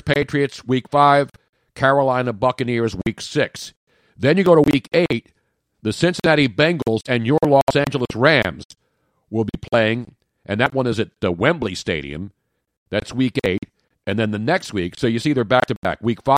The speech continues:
and six at Tottenham Hotspur Stadium. Week eight and nine, Bengals, Rams. Week eight, Texans and Jacksonville Jaguars. Week nine, hopefully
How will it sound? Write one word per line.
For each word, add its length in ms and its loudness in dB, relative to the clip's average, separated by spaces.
and 120 -4
six 320 -2
at 100 -6
Tottenham 340 0
Hotspur 420 -4
Stadium. 420 -2
Week 280 -2
eight 240 4
and 200 -2
nine, 340 0
Bengals, 380 2
Rams. 540 2
Week 200 0
eight, 360 2
Texans 640 -2
and 180 -2
Jacksonville 680 -4
Jaguars. 1080 0
Week 200 0
nine, 500 0
hopefully 320 -8